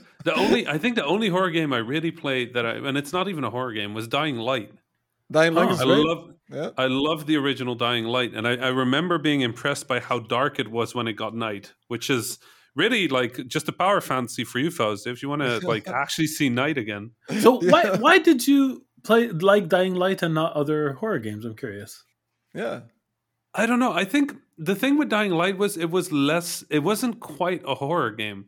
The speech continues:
Speaker 3: Yeah.
Speaker 1: Right? It was very much a mobility game, and the, the zombies were more used as, like, um,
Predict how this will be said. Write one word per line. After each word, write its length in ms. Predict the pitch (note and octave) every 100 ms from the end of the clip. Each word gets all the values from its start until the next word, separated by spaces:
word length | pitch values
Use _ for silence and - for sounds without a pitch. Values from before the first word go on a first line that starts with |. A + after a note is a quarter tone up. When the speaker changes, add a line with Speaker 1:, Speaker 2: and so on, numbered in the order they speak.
| _ _ _ _
Speaker 3:
Yeah. 220 | B2+ G#2+ G#2 _ -
Speaker 1:
Right? 100 | C#3
It 60 | E3+
was 120 | D3
very 160 | G3
much 220 | G#3 G3 F3
a 40 |
mobility 580 | C#3 A#2 D3+ D#3+ B2+ A#2
game, 440 | A#2 A2 A2 G#2+ - _ _ - - -
and 180 | C3 C3
the, 120 | C#3+
the 260 | C#3+ C3+ A#2+
zombies 440 | C3+ D3 E3+ D#3
were 120 | D#3
more 220 | D3+ C#3+
used 320 | C#3 C#3 C#3 C#3
as, 160 | B2
like, 280 | B2 A#2+ A#2+
um, 560 | A2+ A2 G#2+ G#2 G#2+